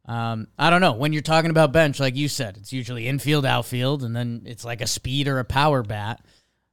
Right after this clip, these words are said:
that, uh, I don't know. I, it would make sense if either of the Oswalds started the season in triple A, right? 'Cause you're like, "Okay, they need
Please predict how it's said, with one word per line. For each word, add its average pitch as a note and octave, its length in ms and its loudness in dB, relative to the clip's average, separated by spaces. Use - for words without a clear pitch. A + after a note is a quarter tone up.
that, C3 500 -2
uh, C3 340 -2
I D3 100 0
don't E3 160 4
know. A#2 240 -4
I, C#3+ 180 2
it D#3 140 0
would D3+ 240 0
make E3+ 360 2
sense - 640 0
if C3+ 280 -4
either G#3+ 340 4
of C3 100 2
the B2 120 -2
Oswalds A2 800 -4
started C#3 320 0
the C3+ 80 0
season D3+ 320 4
in D#3+ 80 2
triple E3+ 420 2
A, F2+ 220 0
right? D#3+ 380 0
'Cause A#2+ 180 -4
you're A#2+ 160 -2
like, A#2+ 220 0
"Okay, D3 280 2
they C3 140 2
need B2+ 360 -2